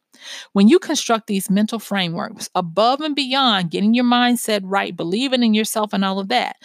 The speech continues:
the next thing I want you to do is I want you to construct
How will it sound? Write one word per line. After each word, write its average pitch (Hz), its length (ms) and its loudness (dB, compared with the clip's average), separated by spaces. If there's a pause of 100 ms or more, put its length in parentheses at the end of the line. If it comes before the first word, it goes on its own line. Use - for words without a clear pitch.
(220)
the 180 80 -2
next 214 240 0
thing 262 120 -2
I 233 80 4
want 214 240 2
you 190 100 -4
to 185 80 -6
do 262 340 -4
is 180 200 -6
I 175 100 -4
want 190 340 0
you 196 340 -4
to 190 140 -6
construct - 960 -4